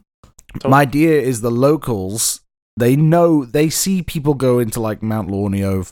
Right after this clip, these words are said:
Speaker 2: to, like, hunt new game or something and never come back. And so they're like, and whenever they try and investigate it, people never come back 'cause of Lorne's enchantment. Um, sometimes they get letters like,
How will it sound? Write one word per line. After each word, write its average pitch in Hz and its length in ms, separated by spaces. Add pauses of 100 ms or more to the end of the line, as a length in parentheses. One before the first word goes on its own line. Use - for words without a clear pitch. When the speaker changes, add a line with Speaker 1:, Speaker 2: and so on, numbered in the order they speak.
Speaker 2:
to, 92 100
like, 90 260
hunt 95 300
new 98 200
game 92 320
or 87 80
something 87 380
and 92 220
never 87 260
come 85 300
back. - 580 (100)
And 101 320
so 98 240
they're 98 200
like, 98 420
and 107 240
whenever 120 340
they 107 220
try 104 340
and 104 100
investigate 98 480
it, - 100
people 95 360 (1200)
never 117 380
come 98 260
back 92 420
'cause 95 180
of 92 120
Lorne's 92 420
enchantment. 90 760 (640)
Um, 82 520 (460)
sometimes 110 400
they 104 120
get 95 200
letters 104 440
like, 92 260